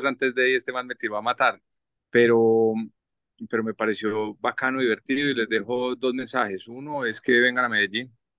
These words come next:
Usted ya va a venir a vivir a Medellín, entonces bienvenido, pero que conozcan esta ciudad tan hermosa y que conozcan este país tan hermoso.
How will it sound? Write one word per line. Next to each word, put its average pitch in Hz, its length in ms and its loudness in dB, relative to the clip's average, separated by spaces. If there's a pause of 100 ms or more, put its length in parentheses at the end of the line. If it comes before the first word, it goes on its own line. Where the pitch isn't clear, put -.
(280)
Usted - 240 0
ya 110 120 6
va 120 100 4
a 117 40 6
venir 117 260 2
a 117 80 6
vivir 101 180 4
a 110 60 2
Medellín, 107 340 0
entonces 110 320 -4
bienvenido, 113 540 -2 (400)
pero 104 160 0
que 107 120 0
conozcan 107 400 -2
esta 117 220 -4
ciudad 104 260 0 (140)
tan 120 280 4
hermosa 110 520 -4
y 110 100 -4
que 104 140 -8
conozcan 104 460 -10
este - 160 -6
país 101 260 0
tan 117 140 0
hermoso. 107 360 -2